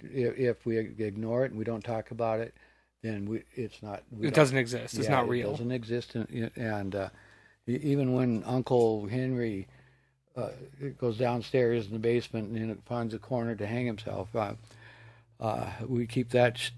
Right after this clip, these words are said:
Speaker 1: shush, and, and, you know, it, uh, it's just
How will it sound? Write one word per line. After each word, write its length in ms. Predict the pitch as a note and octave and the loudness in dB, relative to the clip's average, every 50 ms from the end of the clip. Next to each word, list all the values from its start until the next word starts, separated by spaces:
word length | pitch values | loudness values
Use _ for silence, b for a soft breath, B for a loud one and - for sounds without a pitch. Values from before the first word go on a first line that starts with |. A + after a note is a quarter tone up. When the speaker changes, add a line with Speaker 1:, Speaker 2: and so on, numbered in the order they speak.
| - - | -10 -4
Speaker 1:
shush, 580 | - - - C3 B2 A#2 A2 A#2 - - - - - - | -2 2 4 6 6 6 4 2 -2 -4 -4 -6 -4 -2
and, 440 | A2+ A2 A2 A2 G#2+ G#2 G#2 G#2 G#2+ A2 | -2 0 0 0 -2 -2 -4 -4 -4 -4
and, 380 | A2+ A2 G#2+ G#2 G#2+ G#2 G#2 - - - - - - G3+ F#3 - - - - F2 - - | -4 -2 -2 -2 -4 -6 -8 -10 -14 -20 -20 -16 -14 -12 -12 -12 -10 -8 -6 -6 -6 -4
you 140 | - B2 B2 | -4 -2 0
know, 280 | A#2 A2+ A2 A2 A2+ A2+ | 2 2 2 2 2 0
it, 280 | - A#2+ A#2+ B2+ - | 2 2 2 2 4
uh, 180 | A#2+ B2 B2+ A#2+ - | 4 4 4 4 2
it's 320 | - C3+ C3+ B2+ - - | 2 0 0 0 0 0
just 280 | - C#3+ B2 - - | 0 0 0 0 -4